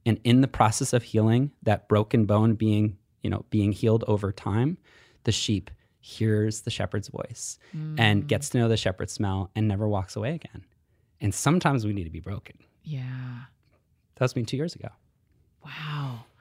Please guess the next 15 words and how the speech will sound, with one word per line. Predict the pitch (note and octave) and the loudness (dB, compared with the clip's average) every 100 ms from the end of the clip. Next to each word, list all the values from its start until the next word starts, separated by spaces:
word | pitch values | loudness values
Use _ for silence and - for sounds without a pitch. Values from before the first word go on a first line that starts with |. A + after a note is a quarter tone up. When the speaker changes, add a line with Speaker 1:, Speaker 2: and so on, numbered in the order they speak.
| _ _ _ _ _ E3 | _ _ _ _ _ -6
Speaker 2:
That | D#3+ G#3+ | -4 -4
is | D3+ | -6
something | - D3+ C#3+ E3 | -4 -4 0 0
else. | E3+ E3 - | 0 -2 -2
I | E3 | -2
have | F3+ D3+ | -2 -2
never | D#3 D3+ D#3+ D#3+ D#3+ D#3+ D#3 | -2 0 2 2 2 0 -2
known | D#3+ F3 D3+ | -2 -2 -2
that | C3+ B2 _ _ _ _ _ - | -4 -8 _ _ _ _ _ -12
his | C#3+ C#3 | -10 -8
leg | C3+ C3+ | -8 -8
had | C3+ | -8
to | |
be | B2+ C3+ | -8 -8
broken. | C3 C3 C#3 | -10 -10 -12